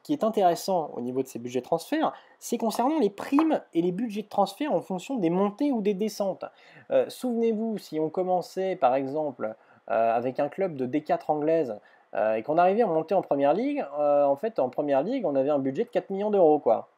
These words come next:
Voilà. Euh, c'était quand même assez difficile de faire,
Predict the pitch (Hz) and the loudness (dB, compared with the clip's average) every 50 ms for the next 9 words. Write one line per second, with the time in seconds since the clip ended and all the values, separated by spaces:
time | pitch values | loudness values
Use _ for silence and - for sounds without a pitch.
0 | _ _ _ _ _ _ _ - 113 104 - - - - - - - - - - | _ _ _ _ _ _ _ -4 -2 -2 -2 -4 -8 -18 -20 -20 -14 -8 -4 -2
1 | 107 110 110 110 110 110 110 107 104 - - - - - - - - - - 160 | 0 2 2 2 2 0 0 -2 -4 -8 -10 -16 -18 -20 -20 -20 -14 -8 -6 -6
2 | 147 - - 185 180 - 190 185 185 165 143 - - - 175 190 180 - - 196 | -4 -2 -2 -4 0 0 0 2 2 0 -2 -4 -4 -4 -2 -2 -2 -2 -4 -4
3 | 190 156 139 147 180 185 - - 185 170 - - 220 262 285 320 349 - _ _ | -4 -4 -6 -10 -14 -12 -10 -10 -10 -10 -8 -6 -6 -4 -4 -4 -6 -10 _ _
4 | _ _ _ _ 131 127 127 170 170 170 - - 196 190 180 156 131 107 - | _ _ _ _ -8 -2 0 0 0 0 2 4 6 6 8 6 6 4 0